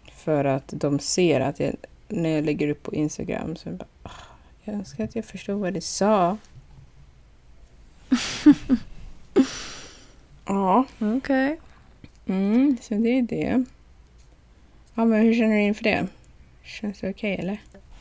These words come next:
Speaker 2: Eh, alltså, lägg-, ja, vi kan lägga det på YouTube.
Speaker 1: Ja. Det jag har tänkt på är att vissa avsnitt vill jag inte översätta.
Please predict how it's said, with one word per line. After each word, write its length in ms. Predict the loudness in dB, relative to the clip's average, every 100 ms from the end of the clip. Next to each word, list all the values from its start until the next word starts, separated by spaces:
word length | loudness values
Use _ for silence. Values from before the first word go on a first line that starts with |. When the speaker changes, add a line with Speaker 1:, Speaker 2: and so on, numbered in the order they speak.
| -12
Speaker 2:
Eh, 360 | -8 -6 -6 -8 -14 -18 -16 -16 -18 -20 -20 -20 -20 -20 -20 -18 4
alltså, 300 | 6 8 6
lägg-, 280 | 8 6 8
ja, 260 | 8 8
vi 100 | 8
kan 100 | 6
lägga 160 | 6 8
det 80 | 6
på 120 | 6
YouTube. 340 | 4 4 2 0 -8 -20 -20 -20 -20 -20 -20 -20 -20 -20 -20 -20 -8
Speaker 1:
Ja. 280 | -4 -2 -2 -6 -20 -20 -20 -20 -20 -20 -2
Det 140 | 8 8
jag 80 |
har 40 | 8
tänkt 320 | 6 4 4
på 60 | 4
är 180 | 4
att 200 | 4 0
vissa 420 | -4 0 4 4 4
avsnitt 400 | -2 -2 -4 0
vill 80 | 0
jag 80 | 0
inte 160 | 0
översätta. 480 | -2 -2 -4 -6